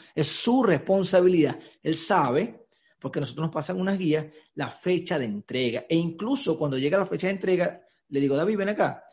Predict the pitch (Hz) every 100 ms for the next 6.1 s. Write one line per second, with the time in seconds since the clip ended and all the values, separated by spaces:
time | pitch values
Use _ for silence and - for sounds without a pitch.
0 | _ _ _ _ _ _ _ _ 151 165
1 | 202 - 190 190 - 185 190 196 185 175
2 | 175 180 185 175 151 170 175 185 170 160
3 | 170 165 185 165 180 185 175 180 175 170
4 | 156 170 180 165 170 160 165 175 165 -
5 | - 147 175 170 185 185 180 180 131 -